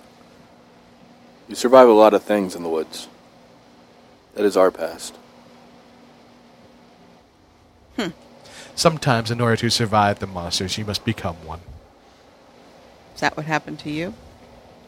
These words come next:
Speaker 3: It is. The terror that was my brother.
Speaker 1: Sometimes you're born the monster.
Speaker 3: Sometimes.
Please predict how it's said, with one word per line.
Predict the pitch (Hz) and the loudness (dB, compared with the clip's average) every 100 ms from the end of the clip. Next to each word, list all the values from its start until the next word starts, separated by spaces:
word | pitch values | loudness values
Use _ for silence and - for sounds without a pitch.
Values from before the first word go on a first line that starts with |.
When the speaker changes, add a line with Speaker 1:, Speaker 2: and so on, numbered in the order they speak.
| - - - - - - | -20 -20 -20 -20 -18 -4
Speaker 3:
It | 220 - | 0 0
is. | 233 131 - - - - - - - - - - - - - | 0 0 0 0 -4 -20 -20 -20 -20 -20 -20 -20 -20 -20 -8
The | 135 | -8
terror | - 156 139 131 | -4 -2 0 0
that | 123 | -2
was | 120 113 | -4 -6
my | 107 | -6
brother. | - 101 92 85 - - - - - - - - - - - - - - - - - - - | -6 -8 -8 -12 -16 -20 -20 -20 -20 -20 -20 -20 -20 -20 -20 -20 -20 -20 -20 -20 -20 -20 -20
Speaker 1:
Sometimes | - 135 143 160 156 | -18 -10 -2 0 2
you're | 147 | 2
born | 113 127 139 | 6 6 6
the | |
monster. | - - 87 - - - - - - - - - - - - - - - - - - - - - - | 0 -6 -6 -8 -10 -10 -18 -20 -20 -20 -20 -20 -20 -20 -20 -20 -20 -20 -20 -20 -20 -20 -20 -20 -10
Speaker 3:
Sometimes. | - 233 - 85 - - | -8 -8 -10 -14 -8 -6